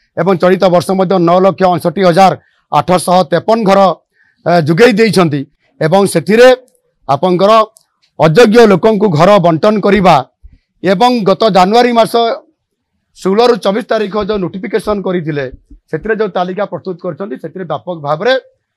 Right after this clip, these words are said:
ଅଯୋଗ୍ୟ ଲୋକଙ୍କର ନାମ ହିଁ ସେ ଦେଇଛନ୍ତି। ଏବଂ ଯୋଗ୍ୟ ଲୋକ ବହୁତ ବାଦ ପଡ଼ିଛନ୍ତି। ଏବଂ ଯୋଉ ଆପଣଙ୍କର ବାର ଲକ୍ଷ ପଚାଶ ହଜାର ପାଖାପାଖି ଲୋକ ଘର ପାଇନାହାନ୍ତି, ସେମାନଙ୍କ ପାଇଁ ଯୋଉ ଘର ଆଜି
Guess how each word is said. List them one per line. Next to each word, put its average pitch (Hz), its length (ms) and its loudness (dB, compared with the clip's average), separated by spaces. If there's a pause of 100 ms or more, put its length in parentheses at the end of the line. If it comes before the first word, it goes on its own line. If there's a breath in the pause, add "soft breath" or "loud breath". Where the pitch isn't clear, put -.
(420)
ଅଯୋଗ୍ୟ 196 400 -4
ଲୋକଙ୍କର 202 400 -4
ନାମ 180 280 -2
ହିଁ 214 160 -2 (460)
ସେ 175 60 -8
ଦେଇଛନ୍ତି। 190 560 -4 (500)
ଏବଂ 190 180 -6
ଯୋଗ୍ୟ 180 300 -6
ଲୋକ 208 240 -6
ବହୁତ 170 240 -4
ବାଦ 165 280 -4
ପଡ଼ିଛନ୍ତି। 190 520 -6 (640)
ଏବଂ 214 260 0 (600)
ଯୋଉ 233 260 2
ଆପଣଙ୍କର 233 480 0
ବାର 190 280 0
ଲକ୍ଷ 226 220 -4
ପଚାଶ 214 460 -2
ହଜାର 208 260 2 (540)
ପାଖାପାଖି 196 440 -4
ଲୋକ 190 180 -6 (100)
ଘର 160 280 -4
ପାଇନାହାନ୍ତି, 175 760 -4 (520)
ସେମାନଙ୍କ 214 480 -2
ପାଇଁ 226 220 -2
ଯୋଉ 214 160 0
ଘର 185 380 0
ଆଜି 202 280 0